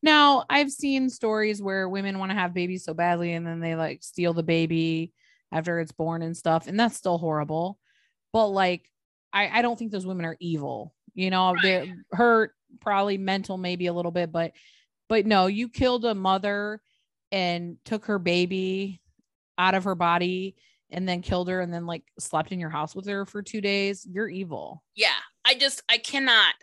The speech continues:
Speaker 2: I cannot fathom that. So
Speaker 1: Wow.
Speaker 2: the boyfriend later testifies that every time the apartment was searched, he was in the bed and put the baby under the blanket next to him.
Speaker 1: Oh my gosh.
Speaker 2: So clearly the police are just, like, wa-, waltzing in there being like, "Hey, how you doing?" And he's
Speaker 1: Dick
Speaker 2: like, "Oh,
Speaker 1: fucking
Speaker 2: good. How are
Speaker 1: doofuses.
Speaker 2: you?" You know, right?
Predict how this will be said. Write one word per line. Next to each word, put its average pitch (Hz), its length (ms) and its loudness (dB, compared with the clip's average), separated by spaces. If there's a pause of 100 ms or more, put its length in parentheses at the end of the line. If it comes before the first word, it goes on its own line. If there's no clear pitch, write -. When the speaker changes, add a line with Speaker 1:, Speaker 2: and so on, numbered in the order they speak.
Speaker 2:
I 226 60 0
cannot 262 300 0
fathom 185 340 -2
that. 143 180 -12 (500)
So - 240 2
Speaker 1:
Wow. 143 540 4
Speaker 2:
the 294 60 2
boyfriend 392 460 2
later 254 220 4
testifies 214 640 0
that 196 160 4
every 220 200 0
time 269 220 -2
the 240 80 -4
apartment 208 460 -6
was 202 160 -10
searched, - 380 -2
he 254 120 -4
was 247 160 -6
in 247 120 -2
the 208 60 2
bed 190 420 4
and 214 140 -6
put - 160 -16
the 226 60 -6
baby 214 320 -2
under 196 180 2
the 175 120 -2
blanket 175 440 -6
next - 300 -8
to 156 120 -8
him. 151 120 -14 (400)
Speaker 1:
Oh 170 140 -12
my 147 160 -12
gosh. - 360 -16
Speaker 2:
So 415 80 2
clearly 370 400 2
the 262 120 2
police 277 340 -2
are 226 80 -10
just, 220 200 -4
like, 220 280 2 (240)
wa-, 208 300 0 (100)
waltzing 220 380 -6
in 226 100 -2
there 214 120 0
being 196 200 -4
like, 190 160 0
"Hey, 269 180 2
how 277 140 2
you 240 120 0
doing?" 196 440 0
And 202 100 -4
he's 262 120 -2
Speaker 1:
Dick - 60 -8
Speaker 2:
like, 277 100 4
"Oh, - 40 4 (120)
Speaker 1:
fucking 311 40 -2 (120)
Speaker 2:
good. 381 120 4
How 349 220 4
are 339 100 2
Speaker 1:
doofuses. 359 60 -2
Speaker 2:
you?" 320 380 2
You 254 80 -4
know, 240 160 2
right? 247 380 2